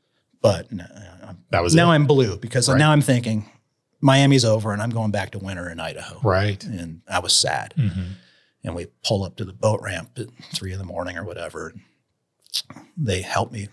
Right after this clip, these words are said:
Speaker 1: load my boat onto the trailer.
Speaker 2: Mm-hmm.
Speaker 1: I pull my wallet out. It's like, "Okay, guys. wh-
Speaker 2: What is it gonna
Speaker 1: wh-
Speaker 2: be?
Speaker 1: What is it gonna be?"
Speaker 2: Mm-hmm.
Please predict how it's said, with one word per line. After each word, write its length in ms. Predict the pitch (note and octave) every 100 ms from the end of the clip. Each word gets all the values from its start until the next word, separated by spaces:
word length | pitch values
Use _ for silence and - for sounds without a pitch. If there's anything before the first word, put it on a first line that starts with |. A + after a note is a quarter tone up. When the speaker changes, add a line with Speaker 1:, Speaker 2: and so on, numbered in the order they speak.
| _
Speaker 1:
load 240 | A#2 B2+
my 120 | A#2+ A#2
boat 220 | A#2+ B2
onto 200 | A2+ A2
the 100 | A#2
trailer. 540 | - A2+ A#2 A#2+ A#2
Speaker 2:
Mm-hmm. 220 | G#2+ F#2 F#2 - _ - - _ _ _ _
Speaker 1:
I 40 | -
pull 200 | A2 G#2
my 140 | G#2
wallet 380 | G2+ G#2+ A2 G2+
out. 360 | G2+ G2+ G2+ - - - - -
It's 120 | -
like, 180 | F#2+ -
"Okay, 300 | G2+ A#2 G#2
guys. 500 | F2+ F#2 G2 - - - _
wh- 180 | D#3+ F2
Speaker 2:
What 160 | F#2 A2
is 160 | A2+
it 120 | B2+ C3
gonna 200 | C#3 D3+
Speaker 1:
wh- 40 |
Speaker 2:
be? 220 | A#2+ G#2
Speaker 1:
What 140 | G2 G#2+
is 140 | G#2
it 60 | G#2+
gonna 200 | G#2+ G#2
be?" 280 | G#2 G2 F#2
Speaker 2:
Mm-hmm. 220 | F#2 F#2